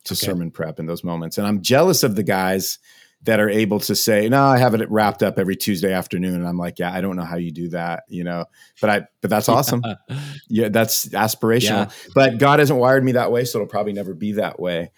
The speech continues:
Speaker 1: Um, but yeah.
Speaker 2: Yeah. And there's, there's things to, to learn and to maybe look up throughout the week. <clears throat> And that's always true, you know, like, if you gotta learn things about the Persian Empire, that's gonna be true on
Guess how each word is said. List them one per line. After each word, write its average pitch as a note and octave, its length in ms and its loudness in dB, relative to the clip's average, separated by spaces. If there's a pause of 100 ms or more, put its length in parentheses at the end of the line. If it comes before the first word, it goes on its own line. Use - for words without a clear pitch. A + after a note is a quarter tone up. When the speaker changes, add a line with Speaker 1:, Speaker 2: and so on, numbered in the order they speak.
(320)
Speaker 1:
Um, F#2 520 -4
but A2+ 320 0
yeah. A#2 360 2 (560)
Speaker 2:
Yeah. A#3+ 160 0
And A3 160 0
there's, A#3 180 0
there's G#3+ 240 -2
things C#4 280 -2
to, E3+ 300 0
to D#3+ 160 0
learn E3+ 560 2
and C3+ 160 0
to B3 220 0
maybe C3 300 0
look B2 360 -2
up B3+ 220 0
throughout C#3 240 2
the C#3+ 80 2
week. C3 320 -2 (160)
<clears throat> - 400 0
And D#3 100 2
that's G3+ 200 2
always C#3+ 400 2
true, A#2+ 400 0
you A2 140 0
know, A#2 260 2 (280)
like, A2+ 380 0
if C#3+ 240 -4
you E3+ 60 -6
gotta E3 160 2
learn D3+ 300 2
things C3 260 2
about A#2+ 300 0
the A2 80 0
Persian C3 480 2
Empire, G2 680 0 (240)
that's F3 200 -2
gonna C#3+ 160 0
be A2+ 120 0
true G#2 640 0
on G#2+ 360 0